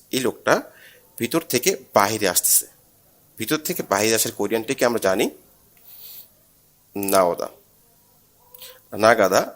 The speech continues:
বাহিরে যাওয়া, নাওদা বাহিরে আসা। এই লোকটা বাহিরে আসতেছে কিন্তু, সে কিন্তু বাহিরে যাচ্ছে না, বাহিরে আসতেছে। এইখানে এই ব্যক্তিটা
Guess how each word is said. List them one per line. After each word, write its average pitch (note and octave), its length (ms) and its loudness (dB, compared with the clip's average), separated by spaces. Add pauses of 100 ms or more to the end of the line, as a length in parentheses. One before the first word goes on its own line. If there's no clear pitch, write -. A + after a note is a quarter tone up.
(140)
বাহিরে G2 360 2
যাওয়া, G2 360 2 (100)
নাওদা A2 420 4 (140)
বাহিরে G2+ 360 2
আসা। - 280 0
এই A2+ 80 0
লোকটা C#3+ 160 -2
বাহিরে G2+ 440 -2
আসতেছে - 480 4
কিন্তু, - 320 -16 (220)
সে - 140 -6
কিন্তু C#3+ 180 -4
বাহিরে G2 260 2
যাচ্ছে F#2+ 300 0
না, F#2+ 80 -2
বাহিরে A#2 400 -4
আসতেছে। - 540 2
এইখানে A2+ 380 -2
এই C3+ 120 2
ব্যক্তিটা B2+ 520 0